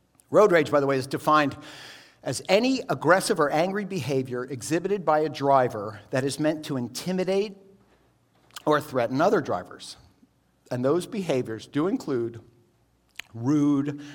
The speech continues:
and offensive gestures. All right, now you know the definition. Now you want to re-answer the question? Has anyone ever experienced road rage as an, as an offender or a victim? Hmm?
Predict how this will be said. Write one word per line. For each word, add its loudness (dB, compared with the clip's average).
and -2
offensive -10
gestures. -10
All 8
right, 2
now 4
you 2
know 4
the -2
definition. -2
Now -10
you -8
want -4
to -4
re-answer -2
the -4
question? 0
Has -8
anyone -2
ever 0
experienced -2
road 4
rage 0
as -2
an, -8
as -4
an -8
offender -2
or 0
a 0
victim? -2
Hmm? -4